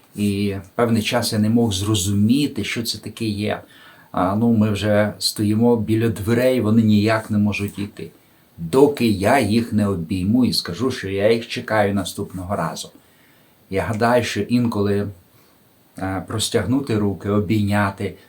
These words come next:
е, і говорити добре щось для цієї людини, підбадьорюйте в тому, що вона не сама. І це дуже важливо. Друге, на що я звернув увагу, і це дуже важливо, а,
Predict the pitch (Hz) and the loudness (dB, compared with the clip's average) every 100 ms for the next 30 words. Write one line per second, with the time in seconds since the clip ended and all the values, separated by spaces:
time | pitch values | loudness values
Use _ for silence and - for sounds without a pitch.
0 | _ 98 98 90 113 110 104 117 107 117 | _ -6 -4 -4 -2 -2 0 0 2 2
1 | 120 120 110 95 107 110 98 95 - 98 | 2 2 0 0 2 0 0 -4 -2 -4
2 | - 101 98 98 95 - 113 113 104 95 | -4 -4 -4 -4 -4 -2 -2 0 -2 0
3 | 104 95 - 113 92 113 107 131 131 107 | 0 0 -2 -4 -2 -2 2 4 6 4
4 | 85 90 - 131 127 95 - - - - | 2 -6 0 2 4 2 -2 -18 -8 -2
5 | 120 107 104 107 110 117 107 - 110 117 | 0 2 2 2 2 0 2 0 0 0
6 | 87 - _ _ _ _ _ 98 - 101 | -2 -4 _ _ _ _ _ -8 -4 -2
7 | 120 110 104 101 98 95 87 - _ _ | -2 -2 -2 -2 -4 -6 -8 -14 _ _
8 | _ _ - _ 117 175 190 131 117 - | _ _ -20 _ 2 4 6 6 4 2
9 | 131 110 113 107 101 110 107 110 104 113 | 2 4 2 0 0 0 2 0 -2 -6
10 | 107 143 143 117 95 - - _ - 101 | 0 4 4 2 -6 -10 -20 _ -8 -4
11 | 113 107 117 110 113 113 113 113 107 92 | -2 2 2 2 4 4 4 0 0 -4
12 | 87 _ _ _ _ - - _ - 95 | -8 _ _ _ _ -20 -20 _ -2 0
13 | 101 | 2